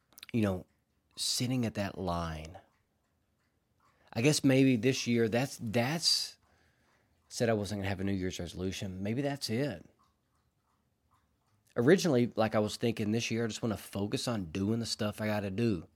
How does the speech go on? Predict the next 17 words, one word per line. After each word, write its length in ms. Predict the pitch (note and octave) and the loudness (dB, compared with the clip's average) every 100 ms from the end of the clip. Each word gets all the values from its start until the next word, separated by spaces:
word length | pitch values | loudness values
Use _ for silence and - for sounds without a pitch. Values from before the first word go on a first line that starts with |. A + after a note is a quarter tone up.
| - | -12
and 160 | F2+ | -6
do 160 | F#2+ A2 | 0 2
it 160 | A#2+ - | 2 -2
without 380 | G#2+ G#2+ - | -4 -4 -6
crying 440 | - A2 G#2+ F#2 D#2+ | -8 -4 -2 -4 -8
about 280 | D2+ B1+ - | -12 -14 -16
it, 100 | - _ | -20 _
without 300 | - A2+ G#2 | -6 -4 -2
whining 480 | G2 D#2+ G#2 G#2+ F#2 | -4 -2 0 0 -2
about 240 | D#2+ E2 | -6 -8
it. 120 | E2+ E2 - - - | -8 -12 -18 -20 -8
I've 100 | D3 | 0
been 160 | G#3+ B3+ | 2 4
such 320 | - G3 - | 2 0 0
a 40 | |
whiny 460 | B2+ F2+ F#2 B2 G2+ | 0 0 0 0 0
baby 440 | D#2 D#2 D2+ D#2 | -2 -6 -8 -14